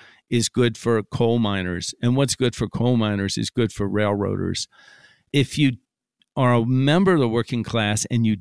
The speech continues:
don't see the world that way, it is ultimately to your detriment, because as Eugene Debs, the, <laughs> once again, our,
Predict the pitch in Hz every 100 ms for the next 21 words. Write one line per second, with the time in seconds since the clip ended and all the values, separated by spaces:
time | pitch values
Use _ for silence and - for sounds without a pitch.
0 | _ - 131 165 - _ _ - - -
1 | 113 104 104 101 98 101 101 104 95 92
2 | 95 92 _ _ _ _ _ _ _ _
3 | 127 120 113 120 143 - 127 117 117 110
4 | - - 120 117 107 127 135 - 104 90
5 | 87 - - _ - 120 110 - 123 117
6 | 113 - - - _ _ _ - 123 120
7 | 131 123 127 117 131 143 120 113 - -
8 | 117 117 117 123 113 123 - 120 127 127
9 | 113 107 110 110